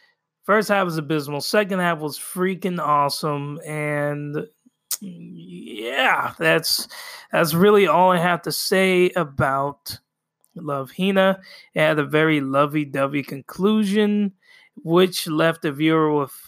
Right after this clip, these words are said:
quite a few unanswered questions, which implied a second season maybe, which I believe there is a movie, and then there was a Christmas special. So clearly there's more to it than I ju-,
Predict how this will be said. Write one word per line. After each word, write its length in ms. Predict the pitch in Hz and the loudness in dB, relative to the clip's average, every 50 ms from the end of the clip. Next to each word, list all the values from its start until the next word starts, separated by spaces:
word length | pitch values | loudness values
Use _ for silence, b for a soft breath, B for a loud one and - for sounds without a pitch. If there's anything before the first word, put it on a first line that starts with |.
| - - - - _ _ | -20 -20 -20 -20 _ _
quite 280 | - - 247 320 359 320 | -2 2 2 4 4 4
a 80 | 285 214 | 2 0
few 420 | - 233 220 220 220 214 208 196 - _ - | 2 2 2 4 4 2 2 0 -2 _ 2
unanswered 840 | 226 233 233 226 214 - - 208 202 202 180 - - 185 170 160 - _ _ _ - | 2 4 2 2 -2 -2 -2 -2 -2 -2 -4 -6 -8 -8 -8 -10 -14 _ _ _ -10
questions, 920 | - - 220 226 226 - - - 170 143 131 127 123 120 117 123 - - | -4 -2 -2 -2 -2 -4 -12 -10 -10 -10 -10 -10 -14 -18 -18 -16 -16 -10
which 300 | 165 156 147 147 - - - | -8 -8 -8 -8 -10 -12 -8
implied 440 | - 170 151 - - 175 170 165 160 | -8 -8 -4 0 2 2 2 2 0
a 60 | 156 | -2
second 400 | - - - 180 170 - 156 - | -4 -4 -4 -4 -4 -6 -6 -6
season 560 | - - - 247 277 285 247 233 269 254 254 | -4 0 2 4 6 6 6 6 4 4 4
maybe, 500 | 247 247 240 240 214 247 240 240 240 247 B B B B B B B | 6 6 6 6 4 4 2 2 0 -2 B B B B B B B
which 240 | - 175 170 160 - | 0 0 0 0 0
I 100 | 170 165 | -2 -2
believe 340 | 160 165 208 254 285 277 247 | 0 4 6 6 6 6 6
there 140 | 262 240 220 | 6 4 4
is 120 | 202 175 | 4 2
a 60 | 170 | 0
movie, 800 | 156 165 180 208 226 233 202 226 226 226 226 220 220 214 202 - b b b b | 2 4 4 6 6 6 4 4 4 4 4 4 4 2 0 -2 b b b b
and 180 | - 175 170 170 | -2 0 4 4
then 120 | 190 196 | 4 4
there 100 | 196 185 | 4 2
was 140 | 170 160 156 | 2 2 0
a 60 | 151 | -2
Christmas 480 | 151 - 220 220 208 - 214 202 196 - | 2 4 2 4 4 2 0 0 0 0
special. 800 | - - 208 202 202 180 - 214 196 190 190 190 190 185 185 b b b b b b | 2 2 4 4 4 4 4 4 6 6 6 6 4 2 0 b b b b b b
So 300 | b - 190 180 175 160 | b 2 4 4 4 2
clearly 580 | - - - 233 233 233 226 220 214 208 208 196 | 2 2 4 6 6 6 6 6 6 6 4 4
there's 260 | 175 180 170 160 147 | 4 2 0 0 -2
more 320 | 170 175 190 202 196 185 | -2 0 2 2 2 2
to 320 | 180 - - 214 202 196 190 | 0 -2 -4 -2 0 2 0
it 180 | 185 185 185 | 0 -2 -4
than 180 | - 170 160 156 | -6 -6 -2 0
I 200 | 156 165 175 180 | 0 0 0 -2
ju-, 400 | 156 151 156 156 147 147 143 | -4 -6 -8 -8 -8 -10 -14